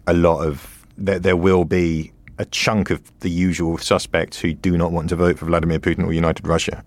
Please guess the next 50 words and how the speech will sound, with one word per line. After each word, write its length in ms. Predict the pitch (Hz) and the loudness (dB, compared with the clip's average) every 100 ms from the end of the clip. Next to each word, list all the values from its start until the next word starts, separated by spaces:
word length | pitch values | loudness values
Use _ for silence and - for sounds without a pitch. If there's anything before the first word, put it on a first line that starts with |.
| - | -4
I 60 | |
don't 160 | - 85 | -2 0
know 140 | 82 | -2
whether 180 | 82 80 | -4 -4
they 140 | 80 | -4
don't 260 | 85 113 120 | 0 2 2
vote 320 | 120 120 120 | 4 4 4
or 140 | - 90 | 0 -4
they 80 | 90 | -2
vote 200 | 90 - | -2 0
communist 460 | 120 123 117 110 | 0 2 2 0
like 140 | 92 92 | -2 -4
they 80 | |
have 140 | 92 98 | -2 0
in 80 | 92 | -2
the 40 | |
past, 460 | - 98 101 - - - - - | 0 0 0 -4 -12 -20 -20 -12
just 200 | 101 - | -10 -8
as 80 | |
a 60 | 80 | -6
kind 180 | - 92 | -4 -4
of 60 | |
protest 540 | - 107 104 - - - | 0 2 4 2 0 2
thing. 260 | - 98 - - - - - | 2 2 -2 -14 -20 -20 -6
But 160 | - 101 | -4 0
they 140 | 101 | 2
are 100 | 92 | 4
not 220 | 101 107 | 4 4
enough 280 | 98 90 87 | 2 0 -2
to 440 | - 90 87 85 - _ _ _ _ _ - | -4 -4 -2 -4 -6 _ _ _ _ _ -14
shift 300 | - 107 - | -8 -8 -4
things. 400 | 104 104 101 95 - | 0 2 2 -2 -2
And 340 | 104 101 98 - - - - - - _ - | 2 4 4 0 -8 -20 -20 -20 -20 _ 0
if, 460 | 104 - - - _ - | 2 0 -8 -20 _ -6
if 120 | - | -2
past 280 | - 113 - | 0 0 0
practice 300 | 113 104 87 | -4 -4 -6
is 120 | 82 | -2
anything 280 | 92 82 90 | -2 -2 -4
to 60 | |
go 200 | - 90 | -2 -2
by, 260 | 85 87 82 | 0 0 -2
you 140 | 82 | -2
know, 80 | 92 | -4
you 140 | 90 87 | -2 -2
can 120 | 95 | -2
expect 580 | 101 - - 101 - - _ | -2 -4 0 0 -2 -14 _
a 380 | 120 104 98 90 | 2 2 2 0
kind 320 | - 98 92 | -2 -2 0
of 220 | 85 80 | -2 -6